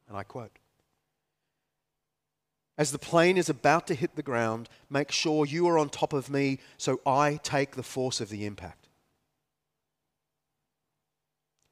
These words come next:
They crashed. Several killed, including Robert Cook.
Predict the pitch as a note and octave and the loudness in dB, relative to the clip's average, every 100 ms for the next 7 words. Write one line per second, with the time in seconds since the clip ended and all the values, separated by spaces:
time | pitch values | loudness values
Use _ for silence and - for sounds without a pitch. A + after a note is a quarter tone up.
0 | _ G2 F#2 C3+ G#2+ - - - _ _ | _ -16 -12 -10 -10 -10 -18 -20 _ _
1 | _ _ _ _ _ _ _ _ _ _ | _ _ _ _ _ _ _ _ _ _
2 | _ _ _ _ _ _ _ _ _ _ | _ _ _ _ _ _ _ _ _ _
3 | _ _ _ _ _ _ _ _ - A#2+ | _ _ _ _ _ _ _ _ -10 -4
4 | A2+ A2+ A2 A2 G#2 G2+ F2 _ _ _ | -4 -6 -8 -6 -6 -8 -16 _ _ _
5 | _ _ _ _ _ _ _ _ A#2+ G#2+ | _ _ _ _ _ _ _ _ -20 -14
6 | - C#3+ B2 A2 G#2+ _ _ _ G2+ F#2 | -8 -4 -4 -8 -14 _ _ _ -12 -12
7 | - F#2 - | -12 -14 -16